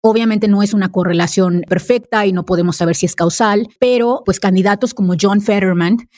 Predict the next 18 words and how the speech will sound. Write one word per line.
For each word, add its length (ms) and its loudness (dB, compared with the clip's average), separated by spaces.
están 300 -2
tratando 500 0
de 140 -2
apelar 520 0
precisamente 800 0
a 100 2
ese 160 0
electorado 580 0
que 120 0
de 120 0
pronto 360 -2
se 180 -2
sentía 520 0
que 140 -4
los 160 0
demócratas 540 -2
habían 280 0
olvidado. 380 -2